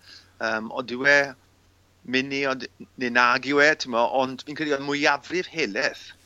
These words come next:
pobl ar-lein, beth bynnag, yn meddwl, "Na, dim o gwbl, t'mo, mae'n mynd am ei bumed Tour de France, pan bydde fe'n trial mynd am y dwbl?"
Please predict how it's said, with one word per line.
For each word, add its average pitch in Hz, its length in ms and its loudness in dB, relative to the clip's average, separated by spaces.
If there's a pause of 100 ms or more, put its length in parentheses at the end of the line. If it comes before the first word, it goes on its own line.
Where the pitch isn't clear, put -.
(160)
pobl 101 400 -6
ar-lein, 110 420 -4
beth - 180 -10
bynnag, 139 320 -4
yn 113 100 -8
meddwl, 95 260 -8
"Na, 104 180 -10 (460)
dim - 160 -14
o 110 160 -12
gwbl, 135 360 -6
t'mo, 101 140 -8
mae'n 110 220 -6
mynd 131 180 -6
am 127 80 -6
ei 117 60 -10 (100)
bumed 131 380 -6
Tour 117 120 -8
de 120 120 -12
France, - 360 -12 (300)
pan 147 220 -8
bydde 147 160 -10
fe'n 151 280 -8
trial 139 280 -6
mynd 143 180 -8
am 156 100 -8
y 156 80 -10
dwbl?" 170 440 -10